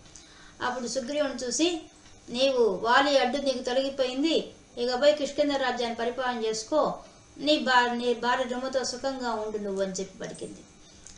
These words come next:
అంటూ ఇంకా ఆమె చాలా పెద్దగా శోకిస్తూ ఉంటే అప్పుడు రాముడు ఆమెకు ఆత్మబోధ చేస్తాడు ఇక్కడ. ఆ, మనకి ఈ ఆధ్యాత్మ రామాయణంలో చాలా దగ్గర ఆత్మబోధ అనేది రాముడు చేస్తాడు అందరికీ.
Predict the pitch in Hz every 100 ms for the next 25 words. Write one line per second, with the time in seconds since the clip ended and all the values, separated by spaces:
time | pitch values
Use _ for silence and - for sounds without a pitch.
0 | 233 262 269 254 208 226 226 220 208 262
1 | 311 - 240 233 262 269 233 220 226 214
2 | 202 196 220 220 226 - 196 196 190 220
3 | 180 165 - - - - 220 226 214 214
4 | 262 262 240 208 190 180 208 - 240 208
5 | 196 180 180 - 180 165 165 165 - -
6 | - - - - - - - - - 214
7 | 214 240 240 247 220 214 202 196 277 277
8 | 302 285 269 262 262 254 208 196 269 285
9 | 262 262 247 226 233 269 247 233 233 240
10 | 233 240 240 226 196 214 277 240 - 196
11 | - 175 165 175 180